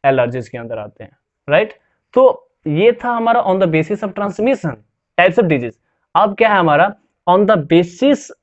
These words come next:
of duration, यानी कि कौन सा डिजीज आपके बॉडी के अंदर कितना देर रहता है, कितना, अ, टाइम रहता है, तो उसके बेसिस पे डिजीज के टू टाइप्स हैं। पहला क्या है हमारा?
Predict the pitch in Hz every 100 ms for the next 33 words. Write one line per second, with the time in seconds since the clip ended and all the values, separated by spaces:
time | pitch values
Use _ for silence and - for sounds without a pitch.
0 | _ 175 180 214 220 156 185 185 185 175
1 | 143 117 147 202 220 208 190 240 254 214
2 | 165 196 196 170 165 175 147 170 185 185
3 | 190 - 202 226 254 156 156 180 175 135
4 | - 139 135 147 147 180 202 220 _ _
5 | - 147 156 156 147 - _ - 190 214
6 | 156 135 135 185 _ _ - 240 220 208
7 | - 285 202 185 214 208 220 170 165 185
8 | 180 - 196 214 _ _ 233 226 - 131
9 | - 120 110 _ _ 180 202 214 214 208
10 | 214 220 262